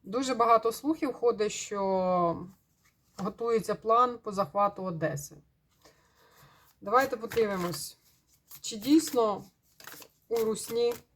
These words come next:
є в планах захопити Одесу. Так,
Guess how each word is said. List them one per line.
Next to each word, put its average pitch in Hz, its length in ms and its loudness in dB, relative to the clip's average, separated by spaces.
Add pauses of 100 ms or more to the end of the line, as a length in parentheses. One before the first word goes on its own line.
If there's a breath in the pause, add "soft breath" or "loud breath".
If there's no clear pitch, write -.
(520)
є 190 320 -4
в 170 60 -6
планах 185 600 -2 (1160)
захопити 202 680 -8 (220)
Одесу. 170 580 -6 (2000)
Так, 330 420 2